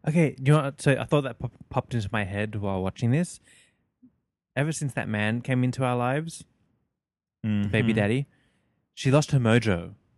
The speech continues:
Speaker 2: That is true.
Speaker 1: She's
Speaker 2: It's
Speaker 1: got
Speaker 2: sort of
Speaker 1: good
Speaker 2: been a little
Speaker 1: mojo in
Speaker 2: different.
Speaker 1: this.
Speaker 2: Yeah. Yeah.
Speaker 1: So we need to get back, get the mojo back.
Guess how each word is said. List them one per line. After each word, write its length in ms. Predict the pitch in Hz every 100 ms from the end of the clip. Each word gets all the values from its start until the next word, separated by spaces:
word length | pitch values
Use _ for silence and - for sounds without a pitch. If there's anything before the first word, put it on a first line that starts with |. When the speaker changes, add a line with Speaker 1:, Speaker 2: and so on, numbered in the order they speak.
| _ _ _ - _ _ _
Speaker 2:
That 120 | 123
is 160 | 117 -
true. 320 | - 120 90
Speaker 1:
She's 100 | 92
Speaker 2:
It's 80 | 117
Speaker 1:
got 80 |
Speaker 2:
sort 100 | 127
of 60 | 113
Speaker 1:
good 140 | 139 127
Speaker 2:
been 80 |
a 40 | 123
little 260 | 123 123
Speaker 1:
mojo 60 | 101
in 60 | 95
Speaker 2:
different. 180 | 95 90
Speaker 1:
this. 160 | -
Speaker 2:
Yeah. 220 | 107 98 101 92 _ _ _ _ _ _ _ - _ _ _ _ _ _ _ _
Yeah. 300 | 104 101 95 95 _ _ _ _ _ _ _ -
Speaker 1:
So 80 | 120
we 60 |
need 120 | 120
to 40 | 123
get 160 | 123
back, 320 | 113 107 - -
get 140 | 117
the 60 | 117
mojo 340 | 113 110 104
back. 320 | 92 92 -